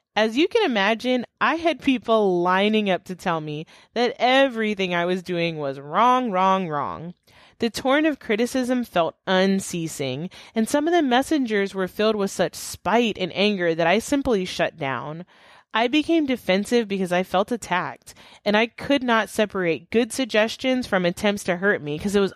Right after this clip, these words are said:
all coming at me at once. Eventually, I was able to pull myself together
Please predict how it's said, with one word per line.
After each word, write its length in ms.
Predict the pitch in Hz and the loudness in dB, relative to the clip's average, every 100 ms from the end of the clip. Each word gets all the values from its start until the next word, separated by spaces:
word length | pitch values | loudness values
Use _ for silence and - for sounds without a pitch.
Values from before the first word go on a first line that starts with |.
| - | -6
all 240 | 214 233 | 0 2
coming 360 | 226 220 202 190 | 2 0 2 2
at 200 | 180 151 | 0 -2
me 160 | 165 139 | -2 -2
at 100 | 117 | -2
once. 680 | 175 147 131 - - - - - - - - - | -2 0 -2 -10 -14 -14 -16 -20 -20 -20 -10 -4
Eventually, 600 | 233 285 330 - 359 330 - | 2 2 0 2 2 2 0
I 180 | 269 | 2
was 220 | 285 294 247 | 4 4 4
able 260 | 254 233 | 2 2
to 80 | 220 | 0
pull 220 | 214 220 | 0 2
myself 380 | 214 208 214 202 | 2 2 0 -2
together 520 | 208 175 156 151 151 | -2 0 0 0 -4